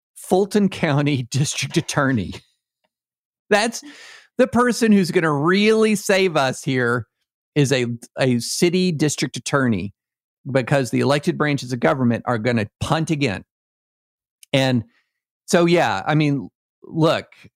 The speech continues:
Sarah, I'm, I, I am as cynical as you on this. Um, I am gonna say, uh, because of the sort of, and, and look,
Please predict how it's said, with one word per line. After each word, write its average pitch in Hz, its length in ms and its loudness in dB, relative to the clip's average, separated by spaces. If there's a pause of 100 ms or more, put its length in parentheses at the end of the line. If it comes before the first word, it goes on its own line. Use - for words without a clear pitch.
(200)
Sarah, 117 480 -2
I'm, 156 440 0 (180)
I, 143 300 -2 (680)
I 143 100 2
am 160 140 2
as 127 160 0
cynical 170 420 2
as 160 120 0
you 143 320 0 (480)
on 117 180 0
this. 113 380 -4 (580)
Um, 113 340 -2 (100)
I 127 100 0
am 139 220 2
gonna 139 180 0
say, 135 320 -2
uh, 123 140 -4
because 143 800 -2 (100)
of 117 460 -2 (580)
the 110 540 0 (400)
sort 196 200 0
of, 143 140 -2
and, 127 240 0
and 131 300 0 (200)
look, 226 380 -2